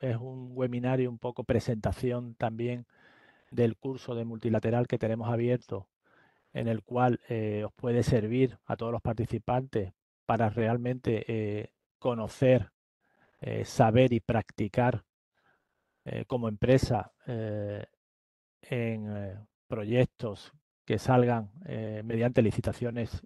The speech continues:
internacionales, que la mayoría de las veces suelen ser de carácter multilateral. Este webinario está dedicado tanto a empresas de servicios como, eh, de productos. Y, eh, presento a la ponente, que es, eh, Reyes Farfán,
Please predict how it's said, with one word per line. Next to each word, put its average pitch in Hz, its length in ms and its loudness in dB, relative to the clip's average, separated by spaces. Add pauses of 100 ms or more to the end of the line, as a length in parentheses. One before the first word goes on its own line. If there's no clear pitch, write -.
(120)
internacionales, 117 840 0 (160)
que - 100 -8
la 107 80 -4
mayoría 107 280 -4
de 113 60 2
las 107 80 0
veces 117 200 -2
suelen 113 200 -6
ser 123 120 -2
de 113 120 0
carácter 107 300 -2
multilateral. 127 580 2 (680)
Este 143 220 2
webinario 143 400 4
está - 160 0
dedicado 135 320 2
tanto 135 260 -4
a 107 40 -4
empresas 120 360 0
de 123 100 2
servicios 123 600 0
como, 120 460 -8
eh, 104 280 -6
de 113 120 -2
productos. 147 720 -4 (640)
Y, 156 400 4
eh, 117 800 2 (140)
presento 131 560 4
a 120 60 6
la 117 180 4
ponente, 151 420 -2
que 120 220 2
es, - 240 -2
eh, 110 200 0
Reyes 120 240 0
Farfán, 147 520 -6